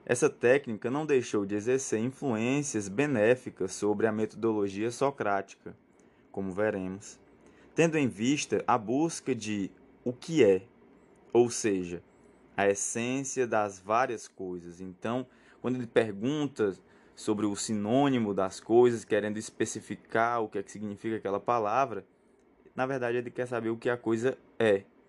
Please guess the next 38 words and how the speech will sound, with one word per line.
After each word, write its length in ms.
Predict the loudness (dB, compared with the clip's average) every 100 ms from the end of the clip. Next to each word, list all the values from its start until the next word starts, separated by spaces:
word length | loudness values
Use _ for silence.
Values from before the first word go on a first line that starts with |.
| _ _ _ -20 _ _ _
ou 160 | -6 -6
seja, 680 | -2 2 4 4 4 0 0 -16 _ -20
o 60 |
que 100 | -10
está 260 | -8 0 0
por 240 | 0 -10
trás, 560 | -2 2 4 4 0 -4
né? 160 | -10
O 120 | -10 -10
que 160 | -12
seria 320 | -8 -4 -2
a 20 | -2
essência, 640 | -4 -8 -6 -8 -8 -12 -12 -20 -20
o 100 | -12
que 160 | -8 -8
faz 400 | -2 0 2 0
da 180 | -4 -6 _ _
coisa 720 | 0 4 4 2 -2 -2 -4
ser 480 | -10 -4 0 0 -4
o 60 |
que 140 | -4 0
ela 200 | 2 2
é, 160 | 0 -4
o 80 | -12
que 140 | 0
é 80 | 2
a 40 |
essência, 540 | 2 -2 -8 -8 -12 -20 -20 -20 -20 -10
aquilo 340 | -10 -4 -4
que 140 | -4 -4
faz 300 | 0 0 -2
a 80 |
coisa 280 | -4 -2 -2
ser 180 | -4 -4
o 80 | -4
que 80 | -2
ela 180 | -2
é. 160 | -4 -6